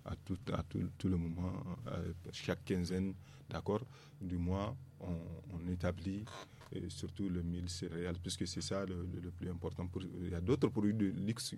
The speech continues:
d'accord, qui ne sont pas d'accord. Mais les produits tels que le mil, le sorgho, le maïs,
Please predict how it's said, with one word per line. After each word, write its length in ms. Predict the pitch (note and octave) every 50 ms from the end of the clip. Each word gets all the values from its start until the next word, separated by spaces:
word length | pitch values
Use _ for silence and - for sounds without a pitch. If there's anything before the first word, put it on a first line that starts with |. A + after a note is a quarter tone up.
| - -
d'accord, 300 | F2 F2 F2+ G#2+ - -
qui 100 | - -
ne 60 | -
sont 100 | - -
pas 220 | - - F2 - -
d'accord. 280 | - D#2+ - - - - - - - - - -
Mais 200 | - G2+ A#2 B2
les 120 | A2+ G2+ F2+
produits 840 | - - - E2+ F2 F2 F2+ F#2 F#2+ G2+ G2+ - - - - - - - - - -
tels 180 | - F#2+ F#2
que 120 | - - F2+
le 120 | E2 D#2+ D#2+
mil, 260 | F2 F2+ F#2+ F#2 F2+
le 80 | F2+ F2
sorgho, 400 | - - - - D#2+ F2+ F#2 F#2
le 100 | F#2 F2
maïs, 480 | E2+ E2+ E2 E2+ F2+ F#2 F2 - -